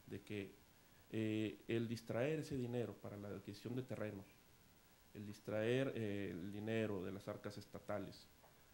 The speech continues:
para, eh, los trabajos en el lugar y entregar todos estos, eh,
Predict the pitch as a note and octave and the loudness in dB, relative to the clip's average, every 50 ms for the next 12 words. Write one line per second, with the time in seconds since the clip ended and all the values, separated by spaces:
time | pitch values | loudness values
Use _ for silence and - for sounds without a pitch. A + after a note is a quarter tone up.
0 | - - - - - - - - A#2 G#2+ G#2+ G#2+ G#2 G#2 - - G#2 G#2 G2+ G2+ | -20 -20 -20 -20 -20 -12 -4 0 2 4 4 6 6 4 4 2 2 0 0 0
1 | G2+ G#2 G2+ - - G2 G#2 G#2 G#2+ - - G2+ - - G2 G2+ G2 G2 F#2+ G2 | -2 -4 -4 -2 0 4 6 4 4 4 0 -8 -8 -8 -8 -6 -6 -6 -4 0
2 | G#2+ A2 A2 A2 A2 G#2 G#2 G#2 G#2 G#2 G#2 G2+ - - G2+ G2+ G#2 A2+ B2+ C3 | 2 2 4 4 2 0 -2 -4 -6 -6 -8 -8 -6 -4 -2 2 4 4 4 2
3 | B2+ - - A#2 A#2+ B2 B2 A#2 - - - - A#2 - - - A#2 A2 - - | 2 0 -2 0 0 0 0 0 -2 -4 -8 -8 -10 -6 -4 -4 -4 -4 -4 -8
4 | - - A2 G#2 G2+ G#2 G2+ F#2+ | -6 -2 0 0 2 2 0 -2